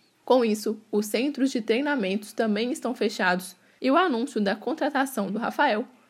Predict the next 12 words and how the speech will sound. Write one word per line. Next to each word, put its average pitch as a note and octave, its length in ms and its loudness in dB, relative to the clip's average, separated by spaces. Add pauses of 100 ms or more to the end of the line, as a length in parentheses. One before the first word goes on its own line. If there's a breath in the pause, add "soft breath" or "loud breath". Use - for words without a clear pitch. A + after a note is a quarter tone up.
(120)
foi F#4+ 200 2
feito A3 360 0
nas A#3+ 240 0
redes G3 280 -4
sociais A3 460 -2
do B3 100 -2
Boa G#3 200 4
Esporte, A3 520 0 (240)
que A#3+ 120 0
na G#3 100 0
semana G#3 400 0
passada G#3+ 540 0